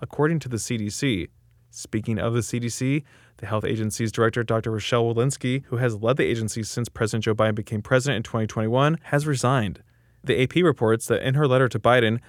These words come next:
she expressed mixed feelings about the decision and didn't say exactly why she was stepping down, but said the nation is at a moment of transition as emergency declarations come to an end.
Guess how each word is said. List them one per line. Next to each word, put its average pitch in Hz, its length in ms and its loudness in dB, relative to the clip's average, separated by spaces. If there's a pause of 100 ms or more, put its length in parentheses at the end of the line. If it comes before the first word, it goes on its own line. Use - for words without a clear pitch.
(140)
she - 200 -4
expressed 165 560 2
mixed 139 420 -2
feelings 117 420 2
about 107 200 0
the 117 80 2
decision 143 560 0
and 135 120 4
didn't 190 280 2
say 160 220 2
exactly 123 420 2
why 117 100 4
she 117 140 -2
was 104 100 -4
stepping 107 300 0
down, 107 400 2 (480)
but 107 120 -2
said 123 200 2
the 123 60 4
nation 123 340 2
is 113 160 -2
at 110 100 4
a 107 60 2
moment 123 260 0
of 113 60 -2
transition 131 580 0
as - 220 -2
emergency 135 420 -2
declarations 113 600 0
come 175 240 -2
to 143 160 -2
an 127 60 0
end. 95 320 0